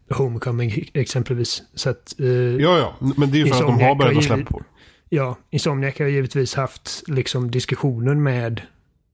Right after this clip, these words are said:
Speaker 1: eh, Marvel. Jag tror att,
Speaker 2: Men,
Speaker 1: alltså,
Speaker 2: men nu snackar vi om
Speaker 1: just
Speaker 2: någonting
Speaker 1: det
Speaker 2: som inte har med M C U att göra. Och det är väl där som jag tror Marvel är petiga.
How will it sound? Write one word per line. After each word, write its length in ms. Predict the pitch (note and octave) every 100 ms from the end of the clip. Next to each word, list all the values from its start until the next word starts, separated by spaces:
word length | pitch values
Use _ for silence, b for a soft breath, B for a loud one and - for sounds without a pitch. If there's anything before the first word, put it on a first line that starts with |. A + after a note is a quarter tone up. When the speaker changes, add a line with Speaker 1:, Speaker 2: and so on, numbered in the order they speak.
| _ _ _ -
Speaker 1:
eh, 180 | B2+ A#2+
Marvel. 520 | A#2+ B2 A2+ A2+ B2+ - _ _ _ _ _
Jag 140 | E3 C3+
tror 100 | E3+
att, 60 |
Speaker 2:
Men, 100 | B2+
Speaker 1:
alltså, 160 | B2 B2+
Speaker 2:
men 80 | -
nu 80 | C#3
snackar 220 | - D3
vi 80 | C3+
om 20 |
Speaker 1:
just 80 | B2+
Speaker 2:
någonting 280 | A2+ A2+ G#2+
Speaker 1:
det 60 |
Speaker 2:
som 120 | A2+
inte 260 | B2 A2+ -
har 280 | G#2 C3 C3+
med 140 | A#2
M 100 | A2+
C 140 | A2 B2
U 260 | C3 D3+
att 60 | C#3
göra. 220 | A#2+ -
Och 200 | - A2
det 60 | A#2+
är 40 |
väl 200 | A#2+ A#2
där 240 | B2 C3 C3
som 200 | - A#2+
jag 120 | G#2+
tror 160 | -
Marvel 360 | G#2+ G#2 G2+ F#2
är 140 | F2 F2 - - _ _ _ -
petiga. 420 | - - G2 G#2+